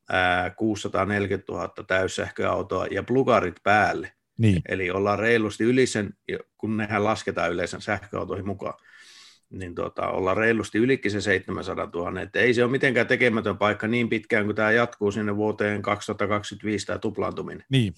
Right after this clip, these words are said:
Speaker 2: kyllä. Joo, ja tohon vielä tohon, että milloin pelkästään sähköautoja, niin kyllä kai se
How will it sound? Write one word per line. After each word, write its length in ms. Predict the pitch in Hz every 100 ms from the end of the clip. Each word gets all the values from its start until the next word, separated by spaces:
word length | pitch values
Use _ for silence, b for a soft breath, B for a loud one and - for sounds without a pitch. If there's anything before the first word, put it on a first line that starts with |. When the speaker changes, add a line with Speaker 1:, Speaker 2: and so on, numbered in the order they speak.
| -
Speaker 2:
kyllä. 280 | 107 90 87 B B B B
Joo, 140 | 113 104
ja 120 | 101
tohon 240 | 110 117
vielä 240 | 113 101 92
tohon, 260 | 107 101
että 220 | 92 - 101
milloin 340 | 107 104 101
pelkästään 480 | 110 113 107 101 104
sähköautoja, 680 | 120 113 101 92 123 139 107
niin 160 | 107 - B B B B _ -
kyllä 160 | 101
kai 200 | 113 110
se 120 | 113